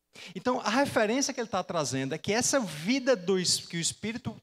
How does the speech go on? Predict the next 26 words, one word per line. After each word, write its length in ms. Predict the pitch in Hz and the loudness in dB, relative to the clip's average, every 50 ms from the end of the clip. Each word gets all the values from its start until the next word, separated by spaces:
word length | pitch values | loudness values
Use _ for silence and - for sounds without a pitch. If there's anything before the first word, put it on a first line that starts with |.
| _ _ _ | _ _ _
traz, 380 | - 147 135 135 139 143 139 | -4 0 0 2 2 0 0
ela 120 | 156 160 165 | -2 -2 -2
tem 140 | - 185 185 | -2 -2 -2
uma 60 | 185 | -2
relação 600 | 160 185 196 196 190 180 - - - 170 170 160 | 0 0 0 0 2 2 2 0 0 -2 -4 -6
fundamental 1600 | - - - - 240 269 277 277 277 240 208 190 208 208 226 220 208 214 240 277 262 - _ - 151 120 113 110 113 120 - - _ _ _ _ _ _ _ _ _ _ - | -8 -10 -4 -2 0 0 0 -2 -4 -4 -4 -2 0 0 0 0 -2 -4 -4 -6 -8 -10 _ -6 -4 -2 -2 -2 -4 -6 -8 -14 _ _ _ _ _ _ _ _ _ _ -10
com 100 | - 180 | -6 0
a 80 | 170 | 2
obra 240 | 151 147 147 151 156 | 2 2 2 0 -2
de 120 | 151 180 | -8 -10
Cristo. 420 | - - 110 107 104 - - - - _ _ _ _ - - - - | -10 -12 -12 -12 -12 -12 -14 -16 -18 _ _ _ _ -18 -18 -18 -14
Porque 160 | - - 226 233 | -4 0 0 2
se 120 | 233 262 277 | 2 2 0
por 140 | 240 277 | 0 0
um 80 | 262 262 | 2 4
lado 220 | 240 220 220 220 | 4 6 4 4
nós 160 | 220 233 226 226 | 4 2 0 0
recebemos 640 | 233 226 - 220 202 190 226 233 254 277 240 196 | 0 0 0 0 0 0 0 0 0 -2 -2 -4
vida, 680 | 165 143 135 - - 175 180 151 139 156 170 202 226 - _ _ _ _ _ _ _ _ _ _ - | -6 -6 -6 -4 -2 -2 -2 -2 0 -2 -2 -2 -2 -6 _ _ _ _ _ _ _ _ _ _ -6
quando 240 | - 175 180 185 180 | -2 -2 0 0 -2
o 60 | 196 | -2
Espírito 440 | 175 - - - 220 233 226 - 214 | -4 -6 -8 -8 -10 -12 -12 -12 -8
transforma 460 | - 208 208 - - 208 226 240 240 | -6 -4 -4 0 2 2 4 4 4
o 20 | |
nosso 220 | 233 226 220 220 - | 4 4 2 2 0
coração, 560 | - 202 190 185 - - 151 127 127 151 | -2 -2 0 0 -2 -2 -2 -4 -4 -6